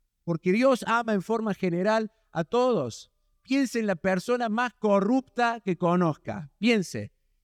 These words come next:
Piense en la persona más inmoral, en la más pecadora. ¿Quién es? No, no me diga. No me diga.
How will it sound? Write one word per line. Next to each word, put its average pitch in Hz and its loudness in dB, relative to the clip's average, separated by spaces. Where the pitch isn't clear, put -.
Piense 240 -4
en 220 -2
la 208 0
persona 214 0
más 214 -2
inmoral, 170 0
en 170 0
la 180 2
más 233 2
pecadora. 175 0
¿Quién 185 2
es? 135 -4
No, 160 2
no 165 0
me 165 2
diga. 120 0
No 135 -6
me 143 0
diga. 131 -2